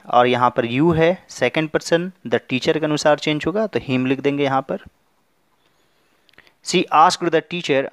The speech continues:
how she would repay him। The teacher said to the kid who has beaten you, तो यहाँ पर हो जाएगा, the teacher asked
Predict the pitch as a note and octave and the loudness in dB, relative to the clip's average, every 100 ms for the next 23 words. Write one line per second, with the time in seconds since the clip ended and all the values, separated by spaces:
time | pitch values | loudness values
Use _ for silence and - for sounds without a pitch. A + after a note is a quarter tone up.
0 | - - D#3+ F3+ F3 E3+ D3 D3+ C3 B2+ | -14 0 2 2 0 -4 0 0 -2 -4
1 | D3+ E3+ C#3 A#2+ G2+ G2+ _ _ _ _ | 0 0 0 -4 -8 -14 _ _ _ _
2 | _ _ _ B2+ B2+ - E3 E3 G#3+ - | _ _ _ -4 -2 0 0 4 4 4
3 | F#3 F#3 F3+ E3 D3+ E3 D3 F3 - - | 0 2 4 4 4 2 2 0 -6 -6
4 | D#3 F#3 E3+ E3+ C3+ C3 C3 E3+ D3 B2+ | 2 4 4 2 0 0 2 2 4 2
5 | F#3+ _ _ _ _ _ _ _ - A#2+ | 0 _ _ _ _ _ _ _ -6 -4
6 | A2+ B2 C3 A#2+ B2 C3 B2+ B2+ D#3 F#3 | 2 2 2 0 2 2 2 0 -2 -4
7 | _ _ _ _ _ _ _ _ _ _ | _ _ _ _ _ _ _ _ _ _
8 | - A#2 A#2+ - E3 - B2+ C3 D3+ _ | -12 -6 -6 -4 -4 0 2 0 -4 _
9 | _ _ _ _ _ _ _ _ _ _ | _ _ _ _ _ _ _ _ _ _
10 | _ _ _ _ _ _ _ _ _ _ | _ _ _ _ _ _ _ _ _ _
11 | _ _ _ _ _ _ _ _ _ _ | _ _ _ _ _ _ _ _ _ _
12 | _ _ _ _ _ _ _ _ _ _ | _ _ _ _ _ _ _ _ _ _
13 | _ _ _ _ - C#3+ B2 C3 - - | _ _ _ _ 2 4 4 2 -6 -16